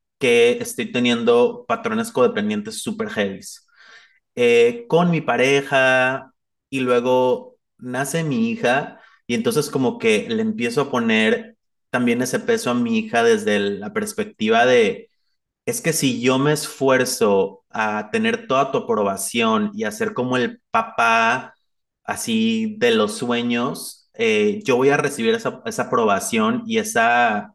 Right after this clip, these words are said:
como como voy a, ese va a ser mi, mi, mi source como de felicidad, como de, de plenitud, porque eso es lo que hacen los hijos, ¿no? O sea, eso es lo que los hijos, así es lo que dicen por todas partes, los hijos vienen a ser ese, ese source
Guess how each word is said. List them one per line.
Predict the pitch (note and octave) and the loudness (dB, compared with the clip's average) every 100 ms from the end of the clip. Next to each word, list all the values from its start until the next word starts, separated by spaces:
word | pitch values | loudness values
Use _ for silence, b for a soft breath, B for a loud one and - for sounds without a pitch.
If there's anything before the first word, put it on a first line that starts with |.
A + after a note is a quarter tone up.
| _ | _
como | - A2 G#2+ G2+ G2 G2 G2 B B _ _ _ | -2 0 2 2 0 -2 -6 B B _ _ _
como | B2+ A#2+ A2 | 0 0 2
voy | A#2+ C3 | 2 4
a, | C#3 C#3 | 2 0
ese | C3+ D#3+ | -2 2
va | D#3+ | 2
a | D#3+ | 2
ser | C#3+ C3+ | 0 0
mi, | C#3+ C#3 - C3 | -2 -4 -4 -4
mi, | C3 A#2+ A#2 G#2+ G#2 F#2 - - | -2 0 0 0 0 -2 -10 -8
mi | A#2+ A2 | -6 -4
source | - B2+ B2+ A2+ - - | 0 2 4 2 0 -2
como | A2 G#2 | 0 0
de | - | 0
felicidad, | G#2+ G3+ - - G#2+ A2 A3 A3 | -2 -4 -4 -4 0 0 0 -4
como | - G#3 G2 | -6 -2 -2
de, | G2 G2 | -2 -2
de | G2+ | -6
plenitud, | - G#2+ G2 G2+ A2 G2 - B B | -2 -2 -2 -4 -6 -6 -10 B B
porque | - D3 C#3+ | -2 0 2
eso | C#3 F3 | 2 0
es | |
lo | F3 - | -2 0
que | |
hacen | C#3+ D#3+ | -2 -2
los | A#2+ | 0
hijos, | F#3+ A#2 G#2+ | 0 0 0
¿no? | G#2 C3+ F3+ | -2 -4 -4
O | |
sea, | - G#2+ G2+ | -2 -2 -2
eso | B2+ | -6
es | C3 | -6
lo | D#3 | -4
que | A2 | -2
los | G2+ G2+ | -2 -2
hijos, | G#2+ C3 C3 - - - | -2 -4 -4 -14 -18 -12
así | G#2+ A#2+ A#2+ B3 | -8 -4 -2 0
es | A3 | 0
lo | G#3+ - | 0 0
que | A3+ | 0
dicen | G3+ G#3+ A#2+ | 0 -2 -2
por | A2 - | -4 -4
todas | G#2+ G#2 | -4 -2
partes, | - - - F#2+ | -2 -2 -2 -4
los | F#2 | -6
hijos | G#2 B2 A#2 | -2 -2 -2
vienen | A2 B2 B2+ A2 | -2 0 0 0
a | G2+ | -2
ser | G#2+ G2+ | -2 -4
ese, | G2 A2 G#2+ G2 - | -4 -2 -2 -4 -10
ese | G#2 A#2 | -12 -10
source | A2+ - C#3+ C3+ A2+ G#2 | -6 0 2 4 2 -2